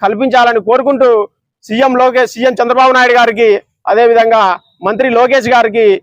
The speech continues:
మా గ్రామ వార్డు సచివాలయ వీరాంజనేయ స్వామి గారికి,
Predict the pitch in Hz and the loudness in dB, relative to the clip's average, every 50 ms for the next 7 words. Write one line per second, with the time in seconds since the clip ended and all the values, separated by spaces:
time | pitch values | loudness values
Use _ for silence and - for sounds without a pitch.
0 | _ _ _ _ 185 196 196 190 185 196 196 220 247 254 247 247 233 202 233 202 | _ _ _ _ -4 -2 -2 -2 0 0 0 0 2 2 2 0 0 -2 -6 -6
1 | - 226 226 226 226 220 214 214 214 208 196 190 170 180 226 240 247 254 254 247 | -2 0 0 2 2 2 2 0 0 -2 -2 -4 -2 -2 0 2 2 0 0 0
2 | 240 240 220 202 220 220 220 220 214 214 208 202 196 208 202 | 0 0 0 0 0 0 2 2 2 2 0 0 0 0 2